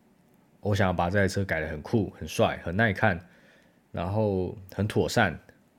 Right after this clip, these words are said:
很好骑，然后线路重整没有问题什么的，就是一台有里有外的车。然后车主拿到了之后，我可以超级放心的，他就拿去骑吧。就这样，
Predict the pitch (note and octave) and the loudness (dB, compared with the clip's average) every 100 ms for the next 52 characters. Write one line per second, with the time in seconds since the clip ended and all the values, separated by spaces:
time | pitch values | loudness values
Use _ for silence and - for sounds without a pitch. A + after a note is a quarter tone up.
0 | _ F#2+ G2+ F2+ - - D#2+ D#2 E2+ _ | _ -4 0 0 -2 -6 -6 -6 -10 _
1 | _ _ _ _ - E2 F2+ F#2 D#2+ D2+ | _ _ _ _ -12 -6 -2 0 -2 -4
2 | - G#2 A2 G2 F2+ - E2+ G2+ G2 - | -2 0 0 -2 -4 -6 -4 -2 -2 -4
3 | - G2 G2+ G#2+ F#2 - D2 F#2+ - _ | -4 -2 0 0 -2 -6 -8 -10 -16 _
4 | - D2+ B1 B1+ - G2+ A#2 G#2 D#2+ - | -10 -8 -8 -8 -4 0 0 2 0 -4
5 | - - _ F#2+ G#2 A2+ A2+ G2+ D#2+ F#2 | -14 -20 _ 2 4 4 4 2 2 2
6 | E2 D2+ - D#2 D2 - _ _ _ _ | 0 -2 -6 -6 -6 -10 _ _ _ _
7 | _ _ _ _ - D2+ E2+ G2 F#2+ E2+ | _ _ _ _ -10 -6 -4 0 0 0
8 | D2 - _ _ _ _ _ _ _ _ | -2 -10 _ _ _ _ _ _ _ _
9 | _ _ _ _ - - A#2 G#2 E2+ D#2+ | _ _ _ _ -20 0 2 2 0 0
10 | F#2 F2 E2 F2 C2+ - F#2 G#2+ F2 D#2+ | 2 2 0 -4 -2 -2 -2 0 -2 0
11 | G2 E2 - D#2 D2+ F2 E2+ - F2+ - | -2 -2 -6 -10 -8 -6 -6 -8 -10 -10
12 | - - - - _ _ _ _ _ _ | -10 -12 -14 -16 _ _ _ _ _ _
13 | _ _ _ _ - A2+ B2+ | _ _ _ _ -2 2 4